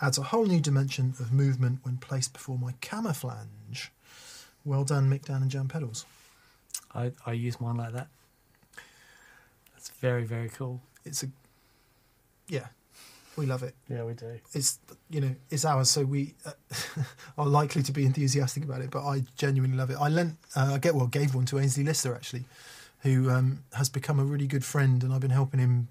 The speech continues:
Speaker 1: expand his board a bit. And, uh, went to a gig of his over lockdown. Uh, oh, sorry, over the, my vacation. Felt like lockdown. Um, and, uh,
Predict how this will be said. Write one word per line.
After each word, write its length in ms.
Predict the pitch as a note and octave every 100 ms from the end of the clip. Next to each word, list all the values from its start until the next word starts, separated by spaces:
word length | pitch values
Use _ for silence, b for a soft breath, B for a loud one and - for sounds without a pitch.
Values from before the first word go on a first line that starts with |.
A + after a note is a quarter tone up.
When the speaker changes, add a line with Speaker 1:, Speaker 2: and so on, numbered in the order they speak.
| _ -
Speaker 1:
expand 400 | C#3 - C3 B2
his 100 | A2+
board 340 | D3 C#3 B2
a 20 |
bit. 240 | B2 B2 - b b b b b b b b b
And, 240 | C3 C3 B2+
uh, 240 | B2 B2
went 200 | D#3 D3+
to 80 | -
a 20 |
gig 200 | C3+ D#3+
of 100 | C3
his 300 | B2 A#2+ - - _ -
over 200 | C3+ C3+
lockdown. 580 | C#3 C#3 C3 B2 B2 C3
Uh, 140 | C#3 C3+
oh, 60 | B2+
sorry, 300 | D#3 B2+ C#3
over 240 | C3+ C3
the, 160 | C3 C#3
my 320 | C#3+ C3+ B2 - -
vacation. 580 | C3 B2 C#3+ C3 B2+ C3+ _
Felt 180 | - A2+
like 100 | A#2
lockdown. 280 | A#2+ C3 B2 - B B B B
Um, 440 | D3 C#3 C#3 C#3 - _ - _ _ _ _ _ _ _ _ -
and, 280 | D3 D3 D3+
uh, 560 | D3+ D3+ D3+ D#3 D3+